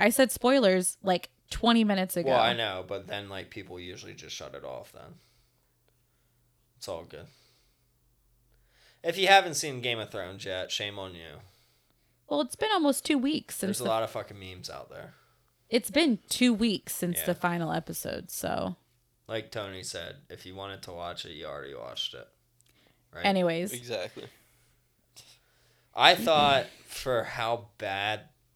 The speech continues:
Speaker 2: this last season was with, like, them rushing everything from just having six episodes, I felt like the last episode was actually pretty damn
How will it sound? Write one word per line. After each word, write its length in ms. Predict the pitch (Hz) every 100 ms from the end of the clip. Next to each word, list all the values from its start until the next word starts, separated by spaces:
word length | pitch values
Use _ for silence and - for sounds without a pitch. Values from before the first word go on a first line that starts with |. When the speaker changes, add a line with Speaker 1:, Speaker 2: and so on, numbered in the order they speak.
| _
Speaker 2:
this 240 | 104 -
last 300 | 101 98 -
season 400 | - 92 95 107
was 460 | 107 110 110 104 - _
with, 220 | 104 -
like, 240 | 92 92 -
them 240 | 90 82
rushing 400 | 82 90 - 110
everything 640 | 110 113 107 113 110 107
from 300 | - 92 90 - -
just 220 | 87 -
having 340 | 87 90 98 -
six 280 | 107 -
episodes, 720 | 110 107 113 - 117 117 113 - _ _ _ _ _
I 120 | 101
felt 380 | 107 - 110 104
like 220 | 110 104
the 80 | 92
last 420 | 85 87 90 101
episode 600 | - 92 107 - 127 139 123 135 _ -
was 240 | 107 107
actually 600 | 98 101 - - 110 101 _
pretty 640 | - 113 113 123 123 120 - _ _ _ _ -
damn 300 | 107 101